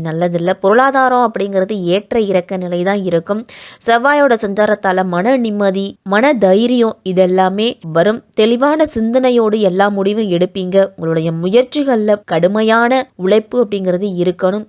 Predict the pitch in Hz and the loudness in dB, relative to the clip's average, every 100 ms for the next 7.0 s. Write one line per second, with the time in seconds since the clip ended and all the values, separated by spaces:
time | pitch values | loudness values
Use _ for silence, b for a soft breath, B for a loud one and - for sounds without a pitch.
0 | _ 262 269 311 269 196 202 240 247 233 | _ -6 -2 0 0 -2 0 2 2 2
1 | 214 196 185 170 175 226 247 233 220 190 | 2 2 2 2 0 0 0 2 0 -2
2 | 190 190 185 196 180 175 175 214 220 - | -2 -2 -2 -2 0 0 -2 -6 -6 -6
3 | 208 233 269 - 202 202 214 196 180 190 | -4 0 -2 0 0 2 0 2 2 2
4 | 208 180 170 170 190 202 190 170 165 165 | 0 -4 -4 -2 -4 -4 -6 -6 -4 -4
5 | 175 185 185 175 165 - 180 214 B B | -4 -4 -4 -2 -6 -4 -6 -6 B B
6 | B B - 214 247 285 285 269 240 | B B -2 0 2 0 0 0 0